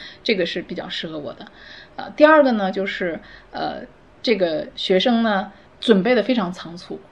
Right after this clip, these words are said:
啊，家长觉得他的压力也比较大。那么这些社区学院呢，入学的门槛相对比较低，啊，有些比较好的社区学院的话，就是六十多分就可以读专业课了。所以这样的话呢，孩子在语言学习方面，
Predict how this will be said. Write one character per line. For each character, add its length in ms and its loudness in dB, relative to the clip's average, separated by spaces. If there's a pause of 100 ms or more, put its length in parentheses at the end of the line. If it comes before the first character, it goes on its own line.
(160)
啊， 80 -20
家 140 4
长 140 2
觉 80 -2
得 80 4
他 140 -4
的 80 4
压 180 -2
力 100 -2
也 60 -2
比 120 -6
较 160 -4
大。 280 -2 (100)
那 80 -2
么 100 4
这 140 0
些 120 0
社 160 4
区 140 0
学 140 -2
院 180 0
呢， 80 -4
入 120 -2
学 120 -2
的 80 2
门 160 -2
槛 160 -10
相 180 -2
对 100 0
比 100 -4
较 160 0
低， 320 -6 (420)
啊， 160 -4
有 120 2
些 100 2
比 100 0
较 100 6
好 240 -4
的 80 -4
社 160 0
区 60 0
学 120 -6
院 140 -2
的 80 -4
话， 180 -4
就 120 -4
是 60 -4
六 140 0
十 100 -4
多 140 0
分 140 -2
就 80 -2
可 160 -8
以 60 -6
读 140 -10
专 180 -2
业 80 -2
课 220 -6
了。 120 -8 (400)
所 100 0
以 60 4
这 100 2
样 140 4
的 100 2
话 140 -2
呢， 100 -4
孩 200 -8
子 120 -6
在 280 -2 (160)
语 140 0
言 180 6
学 160 0
习 120 -4
方 180 -2
面， 240 -8